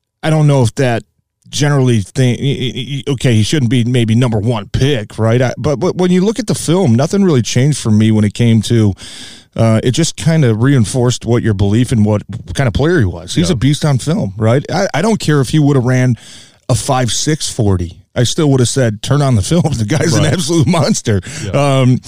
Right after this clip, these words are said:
Speaker 1: so, yeah, I mean, it was super impressive, but at the same time, it, it's, I, I think he did help himself because the film backs it up.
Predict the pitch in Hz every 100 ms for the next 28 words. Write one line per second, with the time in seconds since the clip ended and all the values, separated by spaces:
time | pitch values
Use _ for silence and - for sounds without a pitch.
0 | - 98 - 202 190 202 240 131 165 180
1 | 160 - 233 160 120 - 180 - 127 107
2 | 127 110 - 151 110 170 220 117 113 -
3 | - - 127 - 127 123 - - 139 151
4 | 131 220 - 120 165 156 151 151 131 135
5 | 120 113 - 120 98 95 123 104 98 92
6 | - 92 -